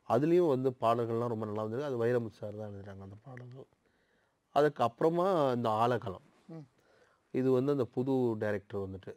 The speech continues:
Speaker 1: ஜெய் அப்படின்ட்டு, அ, கீத், இவங்க நம்ம, அ, ஈஸ்வரி ராவ் மேடம் தான் லீட்
Speaker 2: நினைக்கிறேன்.
Speaker 1: பண்ணியிருக்காங்க. அப்புறம் அந்த சாந்தினின்னு ஒரு
Speaker 2: அண்ணா,
Speaker 1: பொண்ணு.
Speaker 2: நீங்க ஆலகாலம், நாங்க அந்த பாடல்கள்லாம் ரசிக்க ஆரம்பிச்சிட்டோம் கேட்டு. தாயே
Speaker 1: ஆமா.
Speaker 2: தாயே அந்த
Speaker 1: ஆமா, ஆமா.
Speaker 2: பாடல்கள்லாம் கேட்டு
Speaker 1: ஆமா,
Speaker 2: ரசிக்கவே
Speaker 1: ஆமா.
Speaker 2: ஆரம்பிச்சிட்டோம்.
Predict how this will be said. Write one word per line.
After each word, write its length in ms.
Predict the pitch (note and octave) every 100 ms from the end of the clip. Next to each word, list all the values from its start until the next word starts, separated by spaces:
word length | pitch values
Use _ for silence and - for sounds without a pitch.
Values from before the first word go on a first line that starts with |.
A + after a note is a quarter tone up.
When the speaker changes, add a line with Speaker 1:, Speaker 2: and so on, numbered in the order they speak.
| -
Speaker 1:
ஜெய் 300 | G#2+ A2 A2
அப்படின்ட்டு, 540 | G2+ G2+ G2 F#2 C3+ F#3+ _ _ _ _ _ _ _
அ, 200 | A2 G#2 - -
கீத், 200 | F#3 F#3
இவங்க 340 | C#3 C3 C3+ A2+
நம்ம, 280 | G#2+ G#2 G2+ G2 F#2+ G2 _ _ _ _ _ _ _ _ _ _ A2
அ, 40 | G#2+ G#2 F#2+ G2
ஈஸ்வரி 440 | A#2 D#3+ - C3+
ராவ் 240 | A#2 G#2 G2+ G2+
மேடம் 240 | G2 G#2
தான் 160 | B2+ A#2
லீட் 260 | G#2+ B2
Speaker 2:
நினைக்கிறேன். 260 | - G2+ F#2 -
Speaker 1:
பண்ணியிருக்காங்க. 260 | F#2+ G2 - _ _ _ _ _ _ _
அப்புறம் 300 | G#2 C3 B2+
அந்த 120 | G#2 -
சாந்தினின்னு 500 | A2 A#2+ A2+ G#2+ G2+
ஒரு 120 | G2
Speaker 2:
அண்ணா, 180 | F#2+ C4+
Speaker 1:
பொண்ணு. 120 | G3+
Speaker 2:
நீங்க 200 | D#3+ E3+
ஆலகாலம், 560 | D3+ F3+ B3+ C4 B3 A3+
நாங்க 320 | F#3+ F#3+ F#3
அந்த 60 | D#3+
பாடல்கள்லாம் 640 | F#3+ F#3+ A#3+ C4 B3 B3 G#3+
ரசிக்க 400 | F#3 C4+ B3+ A3
ஆரம்பிச்சிட்டோம் 440 | F3 - E3 C3+
கேட்டு. 320 | F3 F3 F3+ -
தாயே 360 | - G3 A3+ A3+
Speaker 1:
ஆமா. 40 |
Speaker 2:
தாயே 320 | G#3+ F#3+ F#3+
அந்த 180 | F#3+ A3
Speaker 1:
ஆமா, 20 |
ஆமா. 40 | F#3
Speaker 2:
பாடல்கள்லாம் 680 | F3+ G#3+ A3+ A3 B3 E4+
கேட்டு 280 | B3+ A#3 C#4
Speaker 1:
ஆமா, 40 |
Speaker 2:
ரசிக்கவே 460 | A3+ F#3 A3 C4 A#3+
Speaker 1:
ஆமா. 100 | G3+
Speaker 2:
ஆரம்பிச்சிட்டோம். 520 | E3+ E3 - - C#3